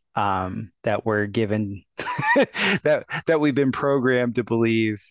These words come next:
through Star Wars and Star Trek and all the rest of it. The way the old world saw the world was actually much more accurate. Even the popular, uh, religions and the majority of the cosmologies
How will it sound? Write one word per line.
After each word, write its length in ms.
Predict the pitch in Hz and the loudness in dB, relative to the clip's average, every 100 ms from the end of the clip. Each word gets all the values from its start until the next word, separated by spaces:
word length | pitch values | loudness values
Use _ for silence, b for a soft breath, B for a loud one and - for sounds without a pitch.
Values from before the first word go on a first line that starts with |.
| - | -4
through 340 | 123 113 110 | 0 2 0
Star 440 | 98 - 104 101 104 | -4 -4 0 0 0
Wars 440 | 98 101 101 98 | -4 -6 -6 -8
and 100 | 104 | -8
Star 300 | - 107 104 | -4 -2 -2
Trek 360 | - 110 95 - | 0 -2 -2 -4
and 100 | 101 | -2
all 160 | 95 | 0
the 80 | 95 | 0
rest 280 | 92 95 - | -2 -4 -4
of 140 | 95 | -6
it. 180 | - - _ _ B B B B B B _ _ | -6 -8 _ _ B B B B B B _ _
The 160 | - 120 | -2 2
way 280 | 117 143 165 | 2 2 2
the 160 | 151 - | 0 2
old 300 | 135 143 127 | 2 4 2
world 360 | 123 120 107 | 2 2 0
saw 380 | - 135 127 123 | 0 2 4 2
the 100 | 110 | 0
world 480 | 104 110 104 104 101 | 0 0 0 -2 -2
was 180 | 110 - | -4 -2
actually 1080 | 120 113 104 - 120 110 107 107 101 95 - | -2 -2 -4 -2 0 0 0 -2 -4 -8 0
much 360 | 120 123 120 - | 2 2 0 -2
more 260 | 113 104 - - | -2 -2 -4 -6
accurate. 520 | 135 - - - - _ _ _ - | -6 -4 -2 -2 -4 _ _ _ -2
Even 380 | 127 131 135 123 | 2 4 4 4
the 220 | 113 107 98 | 4 0 -2
popular, 1120 | - 120 - 123 117 113 110 104 101 98 98 _ | -2 -2 0 0 2 2 2 2 0 -4 -8 _
uh, 260 | 113 98 104 - | -4 -2 -2 -2
religions 1160 | 117 110 113 139 156 127 107 98 - 117 - - - | 0 0 2 2 2 0 -4 -4 -8 -8 -10 -10 -4
and 400 | 113 107 104 101 | -2 -2 -4 -4
the 60 | |
majority 520 | 107 107 123 123 117 110 | -4 -2 0 2 2 2
of 60 | |
the 100 | 101 | 0
cosmologies 1300 | - 110 107 101 113 123 127 117 - 107 107 117 - | -4 -4 -4 -4 0 2 2 0 -4 -8 -8 -8 -12